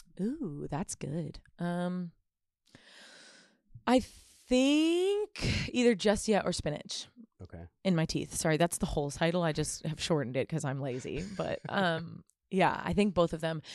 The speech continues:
Speaker 1: Just Yet wasn't, like, vocally, like, challenging in recording, but we did so many harms and, like,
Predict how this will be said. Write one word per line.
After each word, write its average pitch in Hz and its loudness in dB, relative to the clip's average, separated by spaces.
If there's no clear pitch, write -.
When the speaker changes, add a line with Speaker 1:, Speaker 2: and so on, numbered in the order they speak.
Speaker 1:
Just 214 4
Yet 233 4
wasn't, 240 4
like, 220 2
vocally, 190 4
like, 190 4
challenging 190 6
in 190 4
recording, 175 6
but 185 6
we 175 4
did 175 0
so 170 0
many 180 -2
harms 156 0
and, 160 4
like, 139 -2